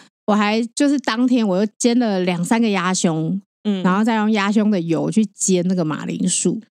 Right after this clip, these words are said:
Speaker 2: 好好吃哦。
Speaker 1: 然后前一天还做了那个白酒柠檬地瓜，当作亲口的甜点。
Speaker 2: 好想吃哦。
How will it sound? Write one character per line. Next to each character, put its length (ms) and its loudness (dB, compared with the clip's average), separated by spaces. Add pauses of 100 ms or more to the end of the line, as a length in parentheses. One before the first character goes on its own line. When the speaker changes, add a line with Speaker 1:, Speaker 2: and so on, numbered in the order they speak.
(160)
Speaker 2:
好 180 -4
好 80 -2
吃 280 -8
哦。 360 -8 (160)
Speaker 1:
然 160 2
后 100 2
前 280 2
一 40 2
天 200 2
还 140 0
做 280 0
了 140 0
那 120 0
个 280 0
白 340 0
酒 300 2
柠 200 0
檬 240 0
地 240 0
瓜， 480 -2
当 200 0
作 380 0 (200)
亲 240 2
口 180 -6
的 100 0
甜 280 -2
点。 240 -2 (200)
Speaker 2:
好 140 -2
想 240 -4
吃 300 -6
哦。 320 -6